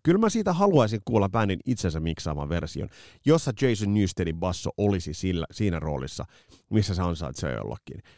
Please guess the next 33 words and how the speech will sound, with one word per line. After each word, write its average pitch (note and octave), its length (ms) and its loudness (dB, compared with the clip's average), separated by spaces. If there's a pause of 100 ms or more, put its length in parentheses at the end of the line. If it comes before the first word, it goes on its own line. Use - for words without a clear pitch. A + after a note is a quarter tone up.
(180)
Mutta - 460 2 (680)
sit A3 200 2
taas, C3+ 220 6
jos B2+ 160 -4
mennään C#3+ 220 4
tälle C#3+ 160 4
filosofiselle F2 720 2
kantille, A1+ 460 -8 (300)
niin D3+ 140 4
se F#3 160 4
on A2 140 4
do-, A#2+ 240 2
dokumentti. F#2+ 600 -2 (260)
Se A3+ 140 4
on F3 100 6
se E3+ 220 0
tuote F#3+ 340 4 (120)
sellaisena D#3 640 2
taiteellisena A2 600 4
ratkaisuna, F2 580 -2 (520)
minä, A2+ 280 4 (160)
Lars A#2 260 2
Ulrich F#2+ 300 0
ja F2 100 0 (100)
Jane G2 140 2
Fred-, - 420 -6
Hetfield G2 320 -2
sen F2+ 140 -6
halusivat G#2+ 420 0 (240)
sillä D#3+ 260 4
hetkellä, F2+ 440 0 (360)
kahdeksankymmentäseitsemän, B2+ 560 2
kahdeksankymmentäkahdeksan A#2+ 680 2